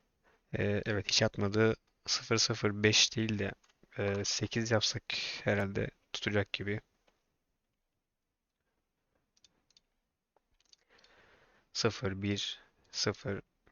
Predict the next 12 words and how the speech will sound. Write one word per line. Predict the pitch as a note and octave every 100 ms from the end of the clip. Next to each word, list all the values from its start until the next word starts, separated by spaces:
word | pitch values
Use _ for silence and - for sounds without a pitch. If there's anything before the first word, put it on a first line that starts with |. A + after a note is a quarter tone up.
| -
bir, | G#2 G2+ - - _ _ _ _ - -
bir, | G#2 G2+ - _ _ _ _ -
sıfır. | - - - - - - - - - - - - -
Bir | A2+
de | A2
buradaki | B2 B2+ B2 -
item | A2 - A2+ A2+
drop | A2+ G#2+
rate'i | G#2+ G#2 -
şöyle, | - A2 G#2 F#2+ - _ G#2+
e, |
anlayın. | G2 G2 G2+ G2 G2+ A2 C#3